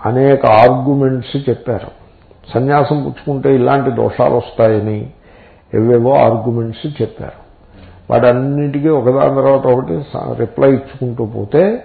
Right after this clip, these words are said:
ఈ సిద్ధాంతం బలపడుతుంది. మీరు సిద్ధాంతం చెప్పారండి, అప్పుడు మేము ఏదో ప్రశ్న లేవనెత్తామో, ఆ ప్రశ్నకి సమాధానం రాలేదు అనేటువంటి ఇబ్బంది ఉండకూడదు.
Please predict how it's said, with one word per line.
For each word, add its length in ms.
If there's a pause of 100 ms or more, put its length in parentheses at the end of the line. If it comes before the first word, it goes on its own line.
(520)
ఈ 80
సిద్ధాంతం 760
బలపడుతుంది. 760 (1400)
మీరు 160
సిద్ధాంతం 640
చెప్పారండి, 520
అప్పుడు 240
మేము 260
ఏదో 160
ప్రశ్న 520
లేవనెత్తామో, 760
ఆ 40
ప్రశ్నకి 500
సమాధానం 560
రాలేదు 720 (840)
అనేటువంటి 720
ఇబ్బంది 520
ఉండకూడదు. 720